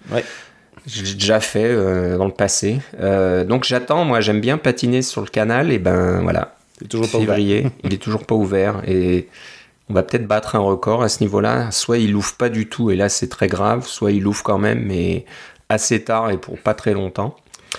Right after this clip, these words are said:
Speaker 1: Ceux, ceux qui, ceux qui nient les, euh, les, le réchauffement de la planète sont un peu, euh, déconnectés.
Speaker 2: Ouais, c'est ça. Donc, euh, voilà, c'est, c'est un peu triste à dire, mais on en est là. Et ouais,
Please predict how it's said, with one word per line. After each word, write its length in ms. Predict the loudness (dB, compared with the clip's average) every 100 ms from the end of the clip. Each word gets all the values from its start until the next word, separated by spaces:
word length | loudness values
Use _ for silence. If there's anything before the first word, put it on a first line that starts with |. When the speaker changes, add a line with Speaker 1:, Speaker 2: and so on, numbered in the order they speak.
| -10
Speaker 1:
Ceux, 160 | -6 -2
ceux 180 | 0
qui, 220 | 2 0 0
ceux 140 | 0
qui 140 | 0 -2
nient 140 | -2
les, 260 | 0 0 2
euh, 280 | 2 2
les, 220 | 2 0 2
le 100 | 2
réchauffement 400 | 0 -2 -2 0
de 40 |
la 40 | 0
planète 380 | 0 -2 -4
sont 260 | -6 -8 -6
un 120 | -8
peu, 260 | -4 -2 0
euh, 140 | -2
déconnectés. 680 | -4 -6 -6 -8 -12 -10 -12 -8
Speaker 2:
Ouais, 380 | -2 0 2 0
c'est 160 | 0 0
ça. 300 | 0 0 2
Donc, 280 | 0 0 0
euh, 160 | 2
voilà, 300 | 2 2 0 -4
c'est, 300 | -4 -2 -2
c'est 160 | 0
un 80 | 0
peu 140 | 0
triste 320 | -4 -4 -2 0
à 100 | 0
dire, 300 | 0 0 2
mais 260 | 2 2
on 180 | 0 0
en 140 | 0 2
est 80 |
là. 300 | 2 2 2 0
Et 360 | 0 2 2
ouais, 220 | 0 -2